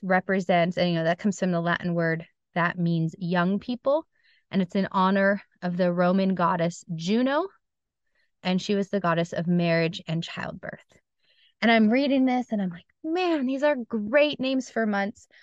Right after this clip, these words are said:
What, what fun meaning and all that good stuff." And then it's over. They're like, "Okay, we got you. Four months,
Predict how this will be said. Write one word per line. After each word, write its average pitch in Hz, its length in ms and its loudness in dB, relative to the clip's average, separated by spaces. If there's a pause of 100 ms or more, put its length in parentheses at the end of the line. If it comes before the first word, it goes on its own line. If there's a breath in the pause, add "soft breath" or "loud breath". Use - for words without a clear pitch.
(220 soft breath)
What, 254 340 2 (220)
what - 260 0
fun 254 420 2
meaning 208 580 2 (720)
and 196 120 2
all 185 220 -2
that 202 220 -2
good 208 120 -2
stuff." 202 320 0 (680 loud breath)
And 226 180 4
then 277 340 4 (1120 loud breath)
it's 190 200 -4
over. 170 420 -2
They're 214 160 4
like, 226 220 4
"Okay, 302 360 4 (360)
we 285 80 -4
got 277 280 4
you. 262 100 -6
Four 269 260 0
months, 277 440 0